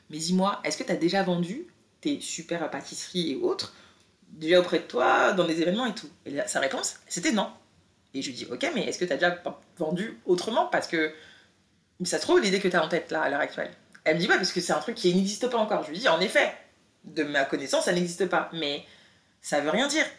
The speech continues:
Parce qu'il y a ce que toi, tu imagines et ce que les gens veulent vraiment. Est-ce qu'ils sont prêts à acheter pour ça, comme ça ? Parce que des fois, souvent, on me dit, oui, euh, pardon,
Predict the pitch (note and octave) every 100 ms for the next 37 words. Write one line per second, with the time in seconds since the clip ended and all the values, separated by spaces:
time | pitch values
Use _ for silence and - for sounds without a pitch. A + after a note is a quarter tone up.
0 | _ - E3+ D#3+ D#3 E3 G#3+ - F#3+ D3+
1 | D#3 G#3+ - F#3 F3 E3+ D#3+ G3 F3+ D3+
2 | C#3+ D3 C#3+ F3 - F#3+ F3 G3+ D#3 -
3 | A3+ A3 - A#3 A#3 G#3 - B3 B3 C4+
4 | C4+ A#3 - - - _ _ _ _ _
5 | - A#3 B3+ G4 G4 - - - G#3 C#4
6 | G#3+ G3+ A3 B3+ F3 D#3+ F3